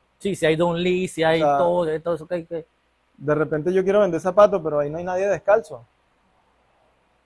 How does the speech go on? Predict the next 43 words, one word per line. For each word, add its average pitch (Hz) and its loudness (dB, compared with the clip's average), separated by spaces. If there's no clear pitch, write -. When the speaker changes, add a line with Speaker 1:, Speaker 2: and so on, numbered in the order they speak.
Speaker 1:
No 165 -4
hay 185 2
Speaker 2:
¿Entiendes? 202 0
Speaker 1:
necesidad 175 0
de 202 -2
comida, 175 -2
dice, 127 -6
que 123 -6
puedan 156 -4
hacer 156 -8
eso. 147 -12
Son 180 -12
parte 185 0
de 165 -4
no 175 -2
conocer 165 -2
el 156 -2
mercado. 131 0
Eso, 180 -2
eso 180 -4
quiero 196 4
verlo 208 0
después 175 -4
en, 175 -8
en 143 -12
la 127 -4
segunda 147 -4
parte 143 -4
de 139 -8
cómo 143 -4
Speaker 2:
O 156 6
Speaker 1:
tú 180 4
Speaker 2:
de 196 2
Speaker 1:
conoces 233 4
el 185 2
Speaker 2:
repente 165 -2
Speaker 1:
mercado. 185 2
Speaker 2:
ya 175 6
hay 185 2
una, 185 -4
un 156 -12
restaurante 165 -2
buenísimo 190 -2